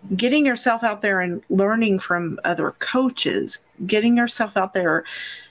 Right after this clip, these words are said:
learning at conferences, learning from each other. Like, you know, Jeff and I do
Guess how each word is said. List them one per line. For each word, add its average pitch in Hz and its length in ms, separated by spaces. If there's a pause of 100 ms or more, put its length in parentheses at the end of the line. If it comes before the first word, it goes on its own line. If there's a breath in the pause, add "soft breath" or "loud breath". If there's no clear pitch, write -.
(280 loud breath)
learning 220 440
at 175 120
conferences, - 1160
learning 214 360
from 220 200
each 196 220
other. 180 460
Like, 165 200 (160)
you 170 160
know, 165 200
Jeff 180 320
and 226 100
I 185 160
do 180 500